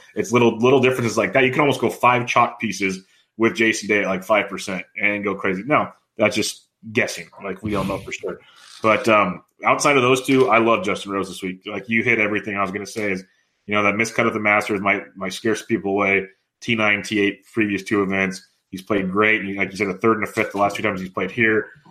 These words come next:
He's made five of seven cuts here. He, he,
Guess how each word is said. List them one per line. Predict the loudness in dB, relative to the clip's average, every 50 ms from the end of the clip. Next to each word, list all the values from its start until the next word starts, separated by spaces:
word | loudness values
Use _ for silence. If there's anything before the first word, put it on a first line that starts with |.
| -20 -20
He's | -12 -4
made | -4 -4 -2
five | 2 2 2 2 2
of | -2 -2
seven | -2 -2 -2 -2 -4 -2
cuts | -2 -2 -2 -2 -2
here. | 0 2 4 4 2 2 -2 -6 _ _ _ _ _ _ _ -4
He, | -4 -2 0
he, | 2 2 2